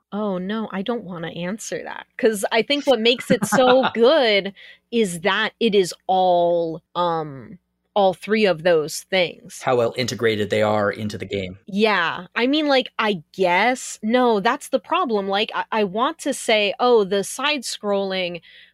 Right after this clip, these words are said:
Speaker 1: because, um, the, like, the deities', um, like, move set is so,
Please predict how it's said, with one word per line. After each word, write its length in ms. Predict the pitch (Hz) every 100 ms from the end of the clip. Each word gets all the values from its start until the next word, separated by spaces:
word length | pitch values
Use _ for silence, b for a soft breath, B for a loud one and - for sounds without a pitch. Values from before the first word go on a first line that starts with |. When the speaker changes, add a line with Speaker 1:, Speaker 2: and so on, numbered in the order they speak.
| _
Speaker 1:
because, 920 | - 208 - 214 196 196 185 180 - -
um, 540 | - 185 180 175 175 175 -
the, 480 | 208 208 190 180 175 - _
like, 340 | 202 180 175 -
the 320 | 190 180 180 _ _ - -
deities', 880 | 220 233 220 208 202 180 175 - -
um, 500 | 185 170 160 160 147 _ _
like, 280 | 180 185 180
move 420 | 185 208 247 220
set 480 | - - 170 151 -
is 240 | - 175 170
so, 800 | - - 190 190 196 190 185